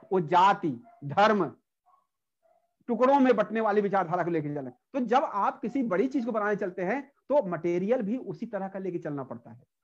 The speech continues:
आप मेरी बात समझने की कोशिश करिए, अगर आप साइकिल बनाने जा रहे हैं तो साइकिल के ही जरूरत के पाने,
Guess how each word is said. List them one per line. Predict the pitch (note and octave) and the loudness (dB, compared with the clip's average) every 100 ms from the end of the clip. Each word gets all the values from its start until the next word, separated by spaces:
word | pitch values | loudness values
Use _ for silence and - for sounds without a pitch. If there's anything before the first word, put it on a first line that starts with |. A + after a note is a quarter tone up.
| _ _ _ _ _ _ _ _ _ _ _ | _ _ _ _ _ _ _ _ _ _ _
आप | F#3+ A#3 | -2 0
मेरी | B3 | 2
बात | B3 | 2
समझने | B3+ C4 | 2 0
की | |
कोशिश | B3+ C4 | 2 2
करिए, | B3+ E3+ B2+ - _ _ - | 2 2 0 -6 _ _ -6
अगर | E3+ C#4+ | 2 2
आप | - G#3 F3+ G3+ B3+ - _ _ _ _ _ _ _ | 4 4 4 2 -8 -14 _ _ _ _ _ _ _
साइकिल | _ F#3+ G#3+ G#3+ E4 | _ 0 2 2 2
बनाने | D4 A#3+ A#3+ | 2 2 2
जा | G#3+ G3 | 2 2
रहे | F#3 F3+ | 2 2
हैं | F3 B3+ A3 - _ _ _ - | 2 0 -2 -6 _ _ _ -6
तो | A#3+ | -6
साइकिल | A#3+ E3 F3+ G#3 A#3+ | -4 -4 -4 -2 -4
के | A#3+ B3 | 0 2
ही | G#3+ C4 | 2 0
जरूरत | A#3 G#3 G#3+ - | 0 0 -2 0
के | A#3+ | 0
पाने, | B3 E3+ F3 G3 E3+ | 0 -2 0 2 2